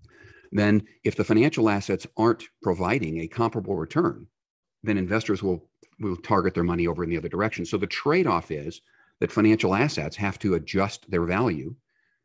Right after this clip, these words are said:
like bonds prices going down that causes their yield to go up, or in the case of new bonds, new bonds have to be issued at a higher yield to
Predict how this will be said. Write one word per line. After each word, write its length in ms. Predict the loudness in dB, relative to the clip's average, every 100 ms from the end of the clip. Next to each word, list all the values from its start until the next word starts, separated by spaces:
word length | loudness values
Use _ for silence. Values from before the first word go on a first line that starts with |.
| _ _ -4
like 160 | -2
bonds 280 | 2 2 2
prices 360 | 0 -2 -2 -2
going 280 | 0 0 0
down 260 | 0 0
that 120 | 0
causes 300 | -2 -2 -2
their 160 | -4 -4
yield 400 | -2 0 -2 -4
to 80 | -6
go 180 | -2 -2
up, 220 | -4 -8 _ _ _ _ _ _
or 160 | 0 0
in 100 | 0
the 60 | -2
case 260 | -2 -2
of 80 | 0
new 180 | 4 4
bonds, 300 | 4 -2 -2
new 120 | -2
bonds 220 | -2 -2
have 120 | -4
to 40 | -8
be 160 | -4
issued 220 | -2 0 0
at 100 | 0
a 40 |
higher 240 | -2 0
yield 380 | 0 0 0 -2 _ _ _ _ _ _ _
to 280 | 0 0 0